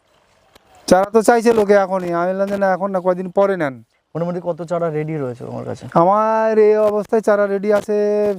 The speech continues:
Speaker 1: সাড়ে তিন হাজার।
Speaker 2: সাড়ে তিন হাজার?
Speaker 1: হুম।
Speaker 2: তো এগুলো সবই, উম, বুকিং রয়েছে না?
Speaker 1: যে যেমন চাইছে, সবাই তো বলছে, আমি বললাম যে, "ঠিক আছে, আসো, পরে আমার চারা রেডি হোক।"
Speaker 2: মানে তুমি এখনো,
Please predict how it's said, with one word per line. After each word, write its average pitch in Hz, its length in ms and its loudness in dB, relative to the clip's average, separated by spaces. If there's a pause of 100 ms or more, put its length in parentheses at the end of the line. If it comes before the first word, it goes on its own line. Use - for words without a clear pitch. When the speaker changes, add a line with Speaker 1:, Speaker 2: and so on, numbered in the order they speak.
Speaker 1:
সাড়ে 185 160 0
তিন 185 100 -4
হাজার। 139 220 -2 (180)
Speaker 2:
সাড়ে 156 140 -4
তিন 160 160 -8
হাজার? 123 180 -10 (140)
Speaker 1:
হুম। 135 280 -2 (680)
Speaker 2:
তো 147 60 4
এগুলো 156 300 2
সবই, 160 500 -4 (360)
উম, 135 340 2
বুকিং 175 280 0
রয়েছে 185 320 -2
না? 151 280 -2 (920)
Speaker 1:
যে 170 320 6
যেমন 262 400 2
চাইছে, 247 360 0 (420)
সবাই 208 240 0
তো 269 120 -4
বলছে, 254 340 0
আমি 254 180 2
বললাম 262 160 -2
যে, 262 80 0
"ঠিক 240 180 -4
আছে, 254 200 2
আসো, 226 280 0 (140)
পরে 196 320 0
আমার 196 280 -2
চারা 180 220 0
রেডি 175 240 -2
হোক।" 220 160 -2 (140)
Speaker 2:
মানে 226 140 2
তুমি 247 180 2
এখনো, 240 240 0